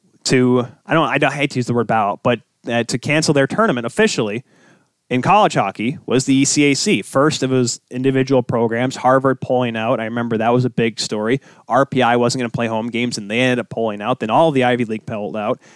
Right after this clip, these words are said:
and then the E C A C came out as well. How tough of a decision was that in order to say, "You know, guys, for the safety of everybody, let's call it. Let's, you know, do what we gotta do. Let's cancel the tournament."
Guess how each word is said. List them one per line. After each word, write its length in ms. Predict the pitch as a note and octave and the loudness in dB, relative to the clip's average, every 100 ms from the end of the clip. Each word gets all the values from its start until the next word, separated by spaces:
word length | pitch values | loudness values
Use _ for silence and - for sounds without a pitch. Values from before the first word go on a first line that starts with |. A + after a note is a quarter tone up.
| - | -10
and 140 | B2 | -2
then 140 | C#3+ F3 | 0 2
the 140 | F3 | 0
E 160 | D#3+ D#3+ | 2 0
C 320 | - D3 C3+ | 2 2 2
A 20 | |
C 320 | C3+ - B2 A2+ | 2 -2 -4 -6
came 260 | - B2 A#2 | -10 -6 -2
out 160 | A2+ - | -2 -2
as 240 | G#2 G2+ | -8 -10
well. 400 | G2 G#2 F2+ E2 _ _ _ _ _ | -10 -10 -8 -12 _ _ _ _ _
How 560 | - - F#3 G#3+ B3+ B3 - | -10 0 4 6 4 2 -2
tough 300 | - D#3+ E3+ | 0 0 2
of 100 | D#3 | 0
a 80 | C#3+ | 0
decision 500 | C3 - C#3+ E3+ D#3+ | 2 2 2 2 2
was 220 | E3 D#3 | 2 4
that 300 | E3 F3+ - _ _ - | 2 2 -2 _ _ -6
in 100 | C3+ | 2
order 220 | C#3 D3 | 4 4
to 140 | C#3 C#3+ | 0 -2
say, 400 | D3 C3+ C3 B2 - | 2 4 4 0 -4
"You 100 | B2 | 0
know, 160 | C#3 | 2
guys, 260 | C3 C3 C3+ | 4 4 2
for 120 | C3+ | 0
the 80 | A2+ | 0
safety 320 | C#3+ C#3 C3 | 2 2 2
of 80 | C3 | 2
everybody, 340 | C3 B2+ B2 | 2 2 2
let's 220 | A#2+ A2+ | 2 0
call 340 | - C3 B2+ C3 | 0 2 4 4
it. 180 | B2+ - | 2 -2
Let's, 280 | G#2 - | -10 -10
you 240 | - A2 A#2 | -16 -12 -8
know, 160 | A2+ | -6
do 140 | A2 B2 | 0 0
what 20 | |
we 80 | C3 | 2
gotta 180 | B2+ B2 | 2 2
do. 140 | A#2 | 2
Let's 140 | A2 | -2
cancel 360 | - B2 B2 C3 | -2 -6 -2 -2
the 60 | B2+ | -2
tournament." 340 | B2 A#2+ A#2 | -2 -2 -6